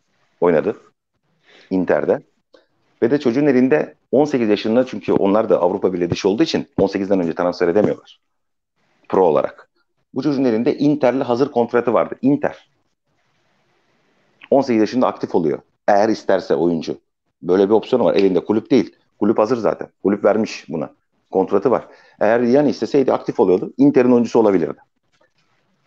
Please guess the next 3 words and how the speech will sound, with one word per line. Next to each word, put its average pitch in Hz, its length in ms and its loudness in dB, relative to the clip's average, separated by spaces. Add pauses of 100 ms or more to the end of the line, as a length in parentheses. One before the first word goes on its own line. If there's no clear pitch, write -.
(240)
Üç. - 360 -4 (1040)
Ee, 101 40 0 (1600)
Gent. 120 320 0